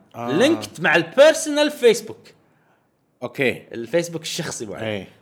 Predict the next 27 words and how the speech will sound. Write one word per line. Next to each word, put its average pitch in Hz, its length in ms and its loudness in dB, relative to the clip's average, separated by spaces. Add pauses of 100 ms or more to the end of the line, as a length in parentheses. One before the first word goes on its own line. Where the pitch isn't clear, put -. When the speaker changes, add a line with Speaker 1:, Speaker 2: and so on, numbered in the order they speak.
Speaker 2:
فصادوه 196 440 2
من 147 120 -2
هني. 101 240 -16 (680)
فعاد 156 240 0
شوف 123 200 -6
الحين 165 680 -8 (760)
شكله 117 360 -6
ب-، 95 180 -10 (120)
Speaker 1:
بيشقون 107 440 -10
Speaker 2:
بيروح 131 200 0
Speaker 1:
وجهه. 131 100 0
Speaker 2:
بداهية، 107 320 0
إي. 110 420 -2
Speaker 1:
إي. - 160 -10
<laughs> 156 240 -2
Speaker 2:
لأنه 139 180 2
صدق 170 200 -2
خرب 139 360 -2
عليهم. 123 340 -2
Speaker 1:
إي. 95 180 -10 (100)
Speaker 2:
يعني 110 300 -8 (220)
هالسنة، 180 420 -4
هالبوكيمون 180 920 -6
بالذات، 156 580 -2
Speaker 1:
إي. 107 180 -6 (460)
Speaker 2:
أول 220 260 2
مرة، 226 520 0